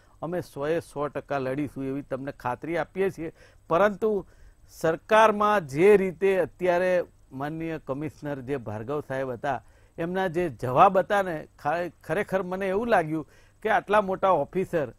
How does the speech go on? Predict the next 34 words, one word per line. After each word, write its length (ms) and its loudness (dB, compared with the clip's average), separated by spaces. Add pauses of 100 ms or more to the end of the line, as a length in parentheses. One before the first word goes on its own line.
(220)
અને 180 -2
એમ 280 0
કહે 160 -2
છે 100 -4
કે 60 -10
ડિસેમ્બર 540 -2
સુધીની 440 -8
પરમિશન 560 -8
આપી, 360 -4 (360)
એમની 460 -4
નીચેની 640 2
પરમિશનોનો 960 -4
એમની 260 -6
પાસે 420 -6
કોઈ 240 -6
જવાબ 480 -2
નથી. 380 -10 (160)
એટલે 200 2
પરમિશનો 640 -6
નહોતી, 380 -8
એન 240 -2
ઓ 60 -4
સી 180 -8
નથી, 480 -8 (240)
એવું 260 2
ગઈકાલ 480 6
સુધી 260 -2
બહાર 240 6
આવેલું 380 4
છે. 140 -2 (280)
પણ 120 0
અત્યારે 540 0
હાલ 360 4
હવે 360 6